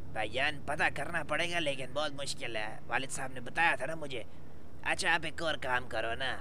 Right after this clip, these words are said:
जी, जी, अगर आपके पास अभी कोई गाड़ी नहीं है, आप ये मेरी गाड़ी की चाबी रख लो, बाहर खड़ी है। अरे नहीं, नहीं यार, आप रखो भाई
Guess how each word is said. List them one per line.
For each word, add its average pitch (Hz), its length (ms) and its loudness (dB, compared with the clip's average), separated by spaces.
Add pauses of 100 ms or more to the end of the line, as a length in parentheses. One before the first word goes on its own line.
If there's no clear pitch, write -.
(480)
जी, 196 140 -2
जी, 202 260 0 (300)
अगर 147 240 0
आपके 151 260 -2
पास 139 240 -2
अभी 135 160 -2
कोई 123 180 -2
गाड़ी 123 320 2
नहीं 127 140 -4
है, 147 60 -2
आप 131 160 0
ये 131 120 -2
मेरी 127 220 -2
गाड़ी 123 260 0
की 117 140 -4
चाबी 127 320 0
रख 113 200 0
लो, 120 140 -2
बाहर 120 240 2
खड़ी 113 280 -2
है। 98 140 -2 (920)
अरे 202 180 2
नहीं, 190 140 -4
नहीं 185 160 -4
यार, 151 180 4
आप 160 240 4
रखो 180 280 0
भाई 170 220 0